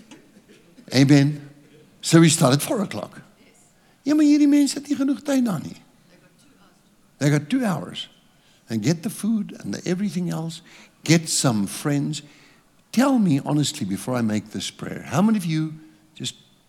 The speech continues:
think. Close your minds, your eyes for a moment. And now think in your mind somebody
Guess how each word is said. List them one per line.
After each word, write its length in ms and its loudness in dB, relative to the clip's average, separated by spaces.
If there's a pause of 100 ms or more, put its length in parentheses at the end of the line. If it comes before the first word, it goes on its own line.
(120)
think. 360 -6
Close 220 0
your 80 -2
minds, 560 -2
your 180 -6
eyes 180 -4
for 160 -10
a 20 -4
moment. 480 -2 (600)
And 120 -8
now 120 -2
think 380 -4
in 80 -2
your 140 -2
mind 640 -6
somebody 800 -4